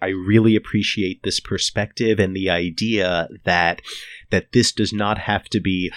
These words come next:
either you side with astronomers or you side with the indigenous population, that it's possible to do both and that actually doing both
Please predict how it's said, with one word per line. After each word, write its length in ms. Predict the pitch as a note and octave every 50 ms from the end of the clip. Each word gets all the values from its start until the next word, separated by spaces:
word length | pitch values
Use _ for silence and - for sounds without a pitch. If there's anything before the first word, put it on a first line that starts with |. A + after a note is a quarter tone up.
| - - - _ _ - -
either 220 | A2 A#2+ A#2 G#2+
you 140 | G2 F#2+ G2
side 360 | - - - G#2+ G2+ G2 F#2+
with 160 | G2+ G2 -
astronomers 840 | G2+ - - - - G2 F#2+ F#2 F#2 F2+ F2+ F2+ F2+ F2 F2+ F2 - - -
or 180 | G#2+ G#2+ A2 A2+
you 180 | G#2+ G#2 G2+ -
side 640 | - - G#2 F#2 F2+ F2 E2+ E2+ E2+ F2 D#2+ F2+ -
with 220 | - G2 F#2+ F#2 -
the 140 | - F#2+ F#2
indigenous 480 | F2+ F2+ F#2+ F2 D#2+ F#2 F2+ E2+ -
population, 880 | - - F#2+ F2+ E2+ - F#2+ E2+ E2+ E2+ E2+ E2 - - F2+ E2 D#2+ D#2+ D#2+
that 140 | E2+ E2 D#2+
it's 180 | E2 - -
possible 880 | - - - - A#2 A#2 A2+ - - A#2 F#2+ G2 F#2+ F#2 F#2 F#2+ G#2 - _ -
to 160 | - - F#2+
do 280 | F2 - F2 E2+ E2+ D#2+
both 460 | D2+ - F2+ F2+ F#2 G#2+ B2 C3+ - - - - - - - -
and 160 | F#2 F2+ F2
that 140 | F2 F2 F#2+
actually 460 | G2+ G#2 - - - G#2 F#2 F#2 F2
doing 480 | E2+ - G#2 A2 A2+ G#2+ G2 F2+ F2
both 340 | E2 E2+ E2 E2 E2+ E2+ -